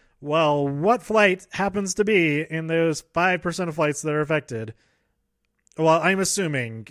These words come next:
it, they didn't say specifically why the flight was canceled. I just got an email, or I, it was actually a text message, um, from Southwest saying, "Oh, your flight's canceled. Call us. We'll get it figured out."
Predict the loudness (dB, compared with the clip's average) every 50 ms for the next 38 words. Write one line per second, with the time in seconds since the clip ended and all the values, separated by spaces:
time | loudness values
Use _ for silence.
0 | -8 -6 -6 -6 -6 -10 -16 -8 -4 -2 0 0 0 0 0 0 0 0 0 -2
1 | -4 -6 -6 -4 -2 -2 -2 -4 -6 -6 -4 -4 -2 0 0 0 0 0 -2 -4
2 | -4 -4 -4 -2 -4 -6 -8 -10 -8 -6 -6 -6 -4 -4 -6 -6 -6 -6 -8 _
3 | _ _ _ _ _ _ _ _ _ -6 -4 -4 -4 -4 -2 0 2 2 2 0
4 | -2 -4 -8 -6 -4 -4 -2 -2 -2 -2 -4 -6 -6 -4 -2 -2 -2 -4 -6 _
5 | _ _ _ -8 -6 -6 -4 -2 -2 -4 -4 -4 -8 -14 -14 -14 -10 -8 -8 -8
6 | -8 -8 -8 -8 -8 -6 -8 -8 -10 -12 -14 -20 _ _ _ _ _ _ _ _
7 | _ _ _ -8 -6 -4 -4 -4 -4 -6 -10 -12 -10 -8 -6 -6 -6 -6 -4 -4
8 | -4 -4 -4 -4 -6 -6 -6 -8 -10 -8 -4 -2 2 2 2 2 2 2 2 2
9 | 2 0 -2 -4 -4 -4 -4 -4 -4 -4 -4 -4 -6 -12 -18 -20 _ _ _ -6
10 | -2 -2 0 0 0 0 -2 -2 -4 -8 -8 -12 _ -10 -8 -4 -4 -4 -4 -4
11 | -6 -6 -4 -4 -2 0 0 -2 -2 -4 -8